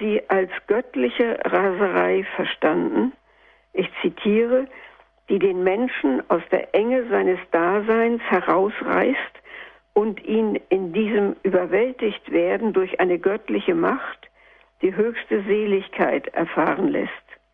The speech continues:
Ende des Zitats. Aus dieser Erfahrung heraus entstanden die Fruchtbarkeitskulte, in denen die Tempelprostitution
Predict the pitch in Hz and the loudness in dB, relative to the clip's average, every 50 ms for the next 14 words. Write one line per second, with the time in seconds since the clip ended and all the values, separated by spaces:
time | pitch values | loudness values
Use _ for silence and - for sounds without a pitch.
0 | _ _ _ _ _ _ _ _ _ _ _ _ _ _ _ _ _ _ _ _ | _ _ _ _ _ _ _ _ _ _ _ _ _ _ _ _ _ _ _ _
1 | _ - 190 196 196 190 180 185 - - - _ _ _ _ - 165 160 - - | _ 0 0 0 0 0 0 -2 -2 -4 -8 _ _ _ _ -2 -2 -2 -2 -4
2 | - - - - - 131 117 - - - - - - - - _ _ _ _ _ | -6 -6 -4 -2 -2 -2 -2 -4 -6 -10 -16 -20 -20 -20 -20 _ _ _ _ _
3 | _ _ _ _ _ _ _ _ _ _ _ _ _ _ _ _ _ _ _ _ | _ _ _ _ _ _ _ _ _ _ _ _ _ _ _ _ _ _ _ _
4 | _ _ _ 190 196 - - 247 262 269 294 226 247 247 - - 233 240 247 233 | _ _ _ -2 -2 0 0 0 0 2 2 0 0 -2 0 0 0 2 2 0
5 | 233 226 233 220 190 180 190 180 190 226 240 - - - - - - - - 214 | 0 2 2 0 0 0 0 0 0 0 -2 -4 -10 -16 -18 -18 -16 -4 0 0
6 | 202 - - - 208 202 202 - - 190 165 180 - - - - 202 - - - | 0 0 0 0 0 0 0 0 -2 -2 -2 -2 -4 -2 0 -2 -2 -2 -4 -10
7 | - - 247 240 240 - - - 233 233 - - - - - 247 254 254 254 254 | -4 0 0 0 0 0 0 0 0 0 -2 -8 -8 -2 0 0 0 0 -2 0
8 | 302 285 277 285 - - - - - - - - _ _ 208 208 208 185 208 214 | 0 0 0 -2 -4 -10 -16 -20 -20 -20 -20 -20 _ _ -2 -2 0 0 0 0
9 | 202 202 202 185 175 170 156 175 175 165 - - 226 208 226 226 - - 240 240 | 2 2 0 0 0 0 0 0 -2 -2 0 0 0 0 0 -2 -2 -2 -2 -2
10 | - - - 226 233 - - 233 226 - - 226 214 - - - 202 202 202 202 | -2 -2 -2 -2 -2 -2 -4 -4 -4 0 0 0 -2 -2 -2 0 0 2 2 2
11 | 208 214 214 220 | 2 0 -2 -4